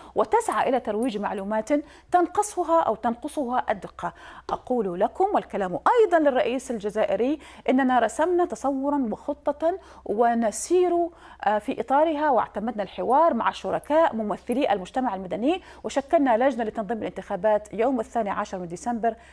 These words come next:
كانون الأول القادم."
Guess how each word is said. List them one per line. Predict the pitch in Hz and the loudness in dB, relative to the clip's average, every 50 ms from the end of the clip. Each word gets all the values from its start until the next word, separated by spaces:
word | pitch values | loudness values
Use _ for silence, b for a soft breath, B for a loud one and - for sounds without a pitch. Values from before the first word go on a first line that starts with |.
| B B - | B B 0
كانون | - 339 277 247 226 | 2 2 2 2 -2
الأول | 220 - - 214 214 202 214 214 214 220 220 b b b b b b _ - 202 | -4 -4 -4 -4 -2 0 2 2 2 0 -4 b b b b b b _ 0 0
القادم." | 220 233 233 240 247 254 254 _ - - _ _ - - 196 175 170 170 - | 0 0 0 -4 -6 -10 -14 _ -20 -20 _ _ -16 -14 -14 -14 -14 -18 -20